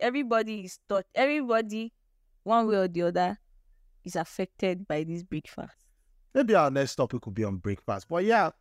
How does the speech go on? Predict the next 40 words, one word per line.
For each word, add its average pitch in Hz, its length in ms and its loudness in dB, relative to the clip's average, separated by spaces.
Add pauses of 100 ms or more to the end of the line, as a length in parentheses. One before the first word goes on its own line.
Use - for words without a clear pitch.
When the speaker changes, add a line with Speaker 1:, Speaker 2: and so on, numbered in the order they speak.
(580)
Speaker 2:
we've 196 160 -2
Speaker 1:
See. 214 80 -2
Speaker 2:
asked 233 240 2
questions 185 460 2
on 151 120 0
modern 160 240 0
day 151 140 -2
relationships. 131 1120 -2
Uh, 127 400 -4
yeah, 113 240 -6
strange 214 400 0
questions 156 460 0
you've 123 100 -2
been 123 120 2
asked 117 280 -2
on 110 140 0
dates 110 300 -4 (300)
and 110 180 0
your 107 220 -2
weird 110 340 0
date 110 320 -2
experiences. 98 960 -6
So 165 160 -2
join 214 300 4
us 208 240 -2 (320)
and 202 100 4
don't 240 140 4
forget, 190 240 2
hit 185 100 0
us 185 140 4
up 160 140 0
on 139 100 0
social 147 400 -4
media. 135 500 0 (440)
Hit 277 180 4
us 240 160 2
up 214 200 0
on 170 320 2 (360)
M 240 320 4 (100)
N 208 240 0